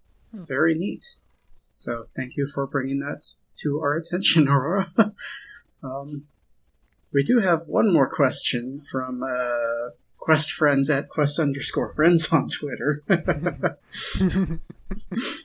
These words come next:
Speaker 1: Yeah, I wonder who that could be.
Speaker 2: It's a mystery.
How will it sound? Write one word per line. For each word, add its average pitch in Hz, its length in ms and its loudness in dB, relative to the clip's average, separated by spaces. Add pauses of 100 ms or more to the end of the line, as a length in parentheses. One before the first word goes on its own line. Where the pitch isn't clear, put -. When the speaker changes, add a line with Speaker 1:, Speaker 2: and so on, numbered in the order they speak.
(160)
Speaker 1:
Yeah, 190 120 2
I 160 40 0
wonder 165 180 -2
who 151 100 -2
that 175 220 0
could 117 100 -18
be. 113 160 -12 (360)
Speaker 2:
It's 165 180 8
a 180 80 6
mystery. 139 560 2